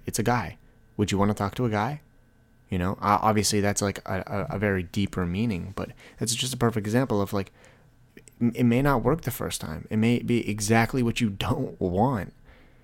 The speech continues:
but it may work the second time, or it may not, and it may work the third time, or it may not, but keep going,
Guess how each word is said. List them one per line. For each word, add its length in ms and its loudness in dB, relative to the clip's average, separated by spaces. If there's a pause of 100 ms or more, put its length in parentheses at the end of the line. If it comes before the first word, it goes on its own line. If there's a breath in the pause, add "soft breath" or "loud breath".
(200 soft breath)
but 120 0
it 60 -4
may 200 6
work 240 2
the 80 -6
second 320 -2
time, 340 -8 (880)
or 100 8
it 40 6
may 100 2
not, 220 0 (200)
and 120 0
it 20 2
may 140 4
work 180 0
the 60 -14
third 220 2
time, 220 0
or 80 0
it 40 2
may 120 2
not, 220 0 (360 soft breath)
but 320 -4
keep 440 -2 (260)
going, 520 -2